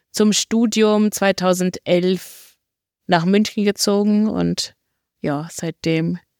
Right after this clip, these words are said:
hier hängen geblieben und wird auch definitiv nicht wieder, nicht wieder zurückziehen, sondern wenn, dann eher noch näher an die Berge ran.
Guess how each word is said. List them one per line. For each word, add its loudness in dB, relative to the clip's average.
hier 2
hängen 2
geblieben 2
und -2
wird 2
auch 0
definitiv -2
nicht -6
wieder, -2
nicht 0
wieder 4
zurückziehen, 0
sondern 0
wenn, 2
dann 2
eher 0
noch -4
näher 0
an -2
die -6
Berge -8
ran. -2